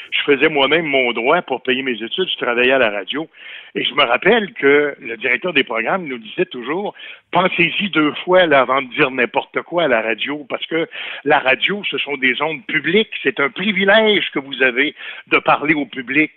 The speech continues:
et surtout, euh, euh, euh, euh, ne vous permettez pas de dire des choses qui ne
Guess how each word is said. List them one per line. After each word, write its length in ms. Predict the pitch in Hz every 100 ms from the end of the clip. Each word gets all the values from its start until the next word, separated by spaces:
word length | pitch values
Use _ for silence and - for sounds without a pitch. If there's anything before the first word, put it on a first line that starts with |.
| -
et 260 | 131 127 -
surtout, 480 | - - - 202 220 - - - -
euh, 60 | 131
euh, 640 | 139 151 151 151 - 170 -
euh, 140 | 165 180
euh, 400 | 151 147 139 143 117 147
ne 260 | 151 156
vous 320 | 147 120 185 165
permettez 560 | 147 170 185 208 - 165
pas 280 | - 226 214
de 100 | 131
dire 260 | 127 135 160
des 180 | 113 120
choses 320 | - 196 185 -
qui 100 |
ne 100 | 143